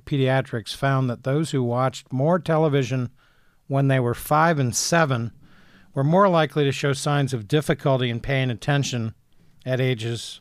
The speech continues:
thirteen and, uh, fifteen, according to New Zealand scientists, even after factoring in gender,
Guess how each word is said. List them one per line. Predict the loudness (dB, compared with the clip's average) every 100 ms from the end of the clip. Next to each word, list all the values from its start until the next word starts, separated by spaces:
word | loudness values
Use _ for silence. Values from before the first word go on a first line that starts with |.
| _
thirteen | -2 -2 -2 -4 -2 -2 -4 -10 _ -20 -20 _ _ _ -8
and, | -6 -6 -10 _
uh, | -8 -8 -8
fifteen, | -2 -2 -2 -4 -4
according | -6 -4 -2 -2
to | 0
New | 2 2
Zealand | 2 4 4 2 -2
scientists, | -4 -2 -2 -4 -8 -10 -12 -12 -14 _ _ _ _ _ _
even | -2 2
after | 0 0 -4
factoring | 2 2 2 0 0 2
in | 0 -2 -6 -6
gender, | -2 0 4 4 2